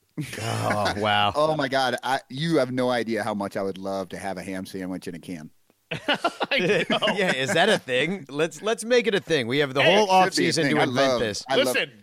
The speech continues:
Speaker 3: the, the, now selling the Kyle Schwarber ham sandwich in a can. It, it writes itself.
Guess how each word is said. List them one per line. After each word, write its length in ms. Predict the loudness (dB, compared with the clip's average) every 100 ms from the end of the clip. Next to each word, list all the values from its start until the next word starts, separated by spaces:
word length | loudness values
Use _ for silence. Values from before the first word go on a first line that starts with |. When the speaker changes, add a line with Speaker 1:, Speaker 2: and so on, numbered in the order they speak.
| _ _ _ _ _ -4
Speaker 3:
the, 180 | -2 -2 -10 -14 -8
the, 200 | -8 -10 _ _ -6
now 260 | 0 2 2
selling 420 | 2 2 2 0
the 80 | -4
Kyle 340 | -2 2 2
Schwarber 480 | 0 2 2 2 0
ham 260 | -2 -2 -4
sandwich 420 | -2 -2 -2 -4
in 60 | -6
a 40 |
can. 360 | -4 -2 -2 0
It, 240 | 0 4
it 260 | 4 4 2
writes 220 | 4 2
itself. 600 | 0 0 0 0 0 0